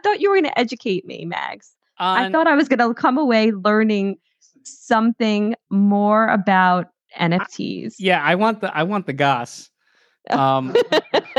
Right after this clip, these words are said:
Speaker 2: you are more than welcome to come on anytime.
Speaker 1: Thank you. Yeah.
Speaker 2: <laughs> Dude, don't worry about that.
Speaker 1: All right.
Speaker 2: It's,
Speaker 1: So
Speaker 2: but
Speaker 1: we
Speaker 2: it
Speaker 1: were talking about Kevin and the cinnamon challenge.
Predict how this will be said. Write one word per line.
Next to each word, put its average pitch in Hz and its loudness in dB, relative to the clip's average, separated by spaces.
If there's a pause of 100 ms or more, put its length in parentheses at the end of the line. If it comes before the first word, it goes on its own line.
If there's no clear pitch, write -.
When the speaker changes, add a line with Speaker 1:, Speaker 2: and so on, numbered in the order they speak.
(520)
Speaker 2:
you 208 2
are 349 2
more 190 4
than 208 0
welcome 190 2
to 160 -2
come 175 -4
on 156 2
anytime. 139 -4 (320)
Speaker 1:
Thank 165 -2
you. - -14 (240)
Yeah. - -8 (140)
Speaker 2:
<laughs> - -20
Dude, - -4
don't 175 0
worry 185 4
about 165 0
that. 165 2
Speaker 1:
All 190 4
right. 165 0 (340)
Speaker 2:
It's, 180 -4
Speaker 1:
So 262 2
Speaker 2:
but 233 6
Speaker 1:
we 240 2
Speaker 2:
it - 2
Speaker 1:
were 294 4
talking 359 0
about 269 2
Kevin 240 2
and 208 2
the 202 2
cinnamon 190 2
challenge. - -8